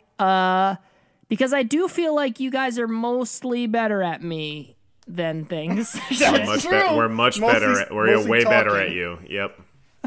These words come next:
Speaker 1: <laughs> Um,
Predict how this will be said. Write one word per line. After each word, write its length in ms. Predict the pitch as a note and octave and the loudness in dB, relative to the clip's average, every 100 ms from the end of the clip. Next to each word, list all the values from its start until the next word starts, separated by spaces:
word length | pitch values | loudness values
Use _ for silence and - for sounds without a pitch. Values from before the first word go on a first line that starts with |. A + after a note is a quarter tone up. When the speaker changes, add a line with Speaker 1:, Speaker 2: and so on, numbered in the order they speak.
| - - - - - | -10 -10 -8 -6 -8
Speaker 1:
<laughs> 440 | - F4 - - - _ - - - - C#4 D4+ D4+ G#3+ - | -6 -10 -8 -12 -12 _ -20 -20 -20 -20 -18 -16 -12 -14 -6
Um, 540 | A3 A3+ A3 A3 A3+ | 0 2 2 2 -2